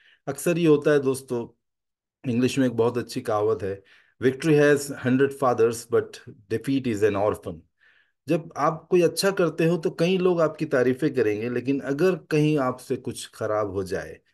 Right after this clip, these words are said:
अगर आपसे कुछ, कहीं आपको नाकामी मिल जाए, तो बहुत से लोग टीका करना अपना सबसे इंपॉर्टेंट फर्ज समझते हैं। तो यहाँ पर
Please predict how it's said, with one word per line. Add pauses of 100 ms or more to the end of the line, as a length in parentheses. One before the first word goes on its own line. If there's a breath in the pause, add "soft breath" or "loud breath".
(340)
अगर
आपसे
कुछ, (480)
कहीं
आपको
नाकामी
मिल
जाए, (360)
तो (160)
बहुत
से
लोग
टीका
करना
अपना
सबसे
इंपॉर्टेंट
फर्ज
समझते
हैं। (1300)
तो
यहाँ
पर